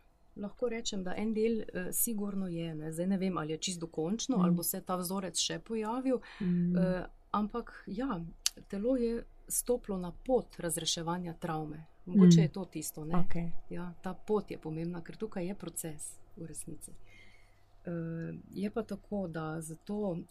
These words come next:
Speaker 1: energijo travme je pravzaprav treba delati zelo nežno. To je zelo pomembno. Tako da v bistvu ljudi verjetno je strah,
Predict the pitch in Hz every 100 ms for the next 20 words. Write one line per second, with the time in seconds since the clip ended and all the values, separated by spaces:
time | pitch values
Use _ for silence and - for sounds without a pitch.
0 | - 175 170 165 190 208 - 175 165 190
1 | 214 180 160 - - - 170 175 185 185
2 | 165 185 170 175 170 165 170 160 165 165
3 | 175 175 165 151 156 - - - - -
4 | - - - - - - - - 185 170
5 | 160 170 175 156 151 151 151 - 165 190
6 | 185 170 196 190 170 160 156 - 190 196
7 | 175 165 165 185 - 175 165 156 175 -
8 | 185 196 208